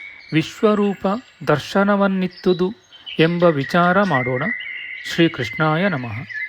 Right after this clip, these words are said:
ಮತ್ಸ್ಯರೂಪನಾದ ಭಗವಂತನು ಹೇಳುತ್ತಾನೆ,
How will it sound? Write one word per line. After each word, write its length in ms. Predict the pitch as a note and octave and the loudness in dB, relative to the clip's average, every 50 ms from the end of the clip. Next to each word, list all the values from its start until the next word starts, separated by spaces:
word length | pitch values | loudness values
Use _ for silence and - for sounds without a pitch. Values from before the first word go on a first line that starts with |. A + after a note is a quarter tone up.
| - - - - - - - - - _ - - - - - C6+ C6+ C6+ C6+ - - - - - - - - - - - - - - - - D3+ | -10 -14 -16 -16 -18 -18 -20 -20 -20 _ -20 -20 -20 -16 -12 -12 -12 -12 -14 -18 -18 -18 -16 -12 -8 -6 -6 -4 -4 -2 0 0 0 0 0 0
ಮತ್ಸ್ಯರೂಪನಾದ 1000 | C#3 B2+ - - - E3 D3+ D3 D#3 D3+ D3 - E3 D3+ D3 D3+ D3+ D#3 D3 D3+ F3 B3+ - - - - - - - - - B2+ | 0 0 0 -2 0 2 2 2 2 0 0 0 0 0 2 2 2 2 0 -2 -4 -6 -8 -14 -16 -16 -16 -16 -14 -10 -6 -2
ಭಗವಂತನು 680 | C3 C3+ C#3 D#3 D#3 D#3+ E3 E3 D#3 - D#3+ D3+ D#3 E3 A3 - - - - | 0 2 4 4 4 2 0 -2 -2 0 0 0 0 -2 -6 -10 -14 -4 0
ಹೇಳುತ್ತಾನೆ, 800 | D3+ C#3 C#3 D#3+ D#3 - - D#3+ E3 E3 D3 A#2+ A#2 - - | 2 2 4 2 0 2 2 4 4 4 2 -2 -6 -8 -14